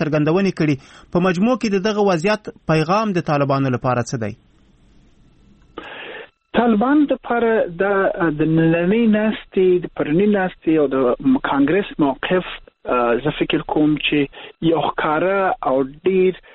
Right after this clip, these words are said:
Speaker 2: آه، یو، یو څرګند، آه، پیغام لري. لومړی دا چې، آه، طالبان باید د افغانستان خاوره د امریکا او د هغې د متحدینو پر وړاندې ونه کاروي او خپل ټول اړیکې د تروریستي شبکو سره قطع کړي. یو.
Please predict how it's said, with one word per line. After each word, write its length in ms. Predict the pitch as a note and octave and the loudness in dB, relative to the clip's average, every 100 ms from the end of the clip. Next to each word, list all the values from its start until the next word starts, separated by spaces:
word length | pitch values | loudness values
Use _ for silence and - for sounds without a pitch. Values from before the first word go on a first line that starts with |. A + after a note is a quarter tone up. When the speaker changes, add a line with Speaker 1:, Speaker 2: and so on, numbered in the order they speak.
| - _ - | -20 _ -4
Speaker 2:
آه، 580 | B2+ C3 B2 A#2 - - - - B2 - _ D#3+ C#3+ - | 0 2 2 2 0 -2 -6 -8 -8 -8 _ 0 0 0
یو، 260 | A#3+ D3+ D3+ | 0 2 4
یو 220 | D3+ D3+ - - - - | 2 0 -4 -20 -20 -6
څرګند، 920 | D#3 - - F#3 F3 E3+ A#3 A#3 A3 G3+ G3 F#3+ | -6 -6 -2 -2 0 0 2 2 2 0 0 -2
آه، 340 | - C3+ B2 A#2+ - | -2 -2 0 -2 -2
پیغام 520 | F3 D#3+ F#3+ G#3 E3 | -2 0 0 0 0
لري. 300 | A#2 - - A#2+ | 0 -4 -8 -2
لومړی 400 | D#3+ G3 A3+ F3+ | 2 2 2 0
دا 160 | D3 | -2
چې، 340 | - - - - _ - - - - | -4 -4 -4 -8 _ -20 -20 -20 -6
آه، 180 | C3+ C#3 - - | -2 -2 -4 -2
طالبان 600 | E3 D#3+ D3+ F#3+ F#3+ E3+ | 0 0 0 0 2 0
باید 580 | A#2+ D3+ G#3 G#3+ B2 - - - - C3+ | 0 -2 0 2 0 -4 -10 -16 -10 -6
د 20 | |
افغانستان 640 | B2+ C3 C3 - E3+ E3 | -4 -2 -4 -2 -2 0
خاوره 680 | C#3+ - F3 F#3 F#3 F3 E3 | 0 -2 0 2 2 2 0
د 240 | C#3 B2 - | -2 -4 -2
امریکا 380 | A#2 A2+ - D#3+ | -4 -4 -2 -2
او 100 | E3 | 0
د 80 | C#3 | 0
هغې 200 | B2+ D3 | -2 0
د 40 | |
متحدینو 720 | C3 - B2 C3 D3+ E3 D#3+ D3 - - - | -2 -4 -4 -2 0 2 0 -2 -10 -16 -4
پر 80 | C3 | 0
وړاندې 380 | C3 D#3+ F3 D3+ | 2 2 0 0
ونه 300 | A#2+ C#3 A3 | 2 2 0
کاروي 420 | - G3 F#3 F3 | -2 0 2 2
او 100 | D#3 | 0
خپل 400 | - - A#3 A3 | -4 -6 -2 -2
ټول 380 | - - C4+ G#3 | -4 -2 0 2
اړیکې 280 | E3 - | -2 -4
د 60 | D3 | -6
تروریستي 380 | - C#3+ - D#3 | -4 -4 -4 -4
شبکو 400 | C#3 B2+ - C#3+ | -2 -4 -2 -4
سره 200 | - B2 | -2 -4
قطع 300 | - C#3 - | -4 -6 -8
کړي. 120 | - | -2
یو. 200 | C3+ | 0